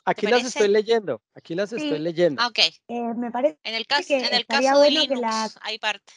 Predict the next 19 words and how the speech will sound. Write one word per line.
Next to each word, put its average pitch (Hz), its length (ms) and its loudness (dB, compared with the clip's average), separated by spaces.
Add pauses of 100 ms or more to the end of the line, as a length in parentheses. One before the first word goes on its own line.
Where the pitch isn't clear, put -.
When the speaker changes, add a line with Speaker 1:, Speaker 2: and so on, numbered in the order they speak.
(100)
Speaker 3:
claro, 220 260 -2
que 220 60 -6
las 220 140 -2
leamos 269 480 -2
por 220 140 -12
si 208 240 -6
alguno 196 320 -2
de 233 80 -4
los 214 200 -8
asistentes 214 600 -8
no... 202 720 -6 (320)
no, 208 480 -6 (500)
no, 208 340 -4
no 196 240 -6
puede 233 220 2
ver 233 120 -2
el 240 180 -4
chat. 269 260 2 (180)
Eh, 202 460 0